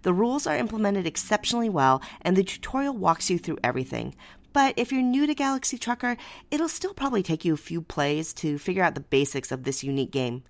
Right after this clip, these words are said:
But stick with it because the experience is worth the effort. The app is full of aesthetic details that bring the game to life, and one thing that really shines through is the humor at the heart of the game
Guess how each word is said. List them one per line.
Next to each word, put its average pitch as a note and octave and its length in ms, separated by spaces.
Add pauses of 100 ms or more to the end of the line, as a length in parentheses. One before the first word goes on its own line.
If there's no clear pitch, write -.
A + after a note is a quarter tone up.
(340)
But F3 180
stick - 360
with F#3 180
it - 140
because D#3 300
the D#3+ 100
experience D#3+ 680
is - 140
worth C#3 240
the D3+ 100
effort. B2+ 340 (840)
The - 140
app G#3 280
is F3 260
full C#4 420
of F#3+ 100
aesthetic D#3+ 480
details C3+ 540
that - 160
bring D3+ 180
the D3+ 80
game C3+ 240
to C3+ 140
life, C3 360 (280)
and B3+ 180
one D#4 160
thing E4+ 200
that - 120
really E3 300
shines F3 400
through D#3 400
is D#3 180
the F#3+ 120
humor B3 380
at - 200
the D#3+ 60
heart F3 340
of E3+ 100
the E3+ 80
game F#3+ 340